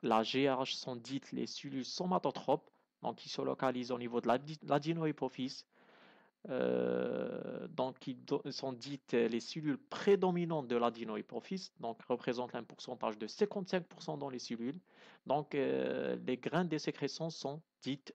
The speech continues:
ronds et très nombreux. Euh, donc, euh, des, une petite information sur l'I J F un et l'I J F deux,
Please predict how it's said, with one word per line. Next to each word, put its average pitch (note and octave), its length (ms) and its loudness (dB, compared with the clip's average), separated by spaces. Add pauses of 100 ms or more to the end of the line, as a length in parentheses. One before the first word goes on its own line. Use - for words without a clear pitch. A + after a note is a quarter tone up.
(140)
ronds B2 340 2 (240)
et C#3+ 100 6
très D#3+ 340 2
nombreux. A2+ 360 -2 (2250)
Euh, C#3 260 8
donc, F#3 460 2
euh, D#3 1000 4
des, E3 280 2 (120)
une E3 140 0
petite G#3 240 0
information E3+ 520 2
sur D3 280 0
l'I C3+ 140 -4
J D3 220 4
F C#3 140 8 (140)
un D#3 240 6
et B2+ 60 -2
l'I B2 120 -2
J A2+ 240 2
F A2 60 -4 (160)
deux, B3+ 140 2